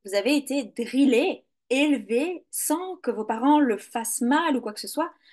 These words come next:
sur l'idée que la réussite professionnelle était une priorité absolue. On vit dans une société où on est non-stop en crise, où depuis, moi depuis que je suis toute petite, j'entends dire, «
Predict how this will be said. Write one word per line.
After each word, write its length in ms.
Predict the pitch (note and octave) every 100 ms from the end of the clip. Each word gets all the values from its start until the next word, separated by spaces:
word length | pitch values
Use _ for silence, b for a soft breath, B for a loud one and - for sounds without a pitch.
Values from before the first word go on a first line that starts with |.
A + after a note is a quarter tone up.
| b
sur 220 | - F4
l'idée 360 | D4+ A3 A3+ E4
que 80 | G#3+
la 100 | F#3
réussite 420 | A3+ C#4 C#4 D4
professionnelle 540 | - A3 - G3+ C#4
était 160 | B3+ A#3+
une 120 | A#3+
priorité 440 | - F3+ F3+ F#3 C4+
absolue. 460 | C4+ C#4+ F#4+ F#4+ _ _ _ _ _ _ b _ -
On 220 | B3 B3+
vit 200 | C#4 F4+
dans 140 | A#3
une 140 | A3 A3
société 540 | A3 F3+ F#3+ C#4+ E4+
où 160 | B3 A#3
on 60 | A#3+
est 60 |
non-stop 380 | B3 B3 C#4 D#4+
en 120 | A#3+
crise, 520 | A#3+ - A#3 F3+ D3+ - _ _ _ _ _ _ _ _ _
où 260 | D4+ F4 D#4+
depuis, 640 | A3+ A#3 - D4 D#4 D4 G3
moi 180 | G#3+
depuis 180 | A3+ F#3+
que 80 | F3+
je 40 |
suis 140 | - D#4+
toute 80 | -
petite, 300 | F3+ D#4+ A3+
j'entends 320 | G3 F#3+ F#3
dire, « 240 | G#3+ C#4+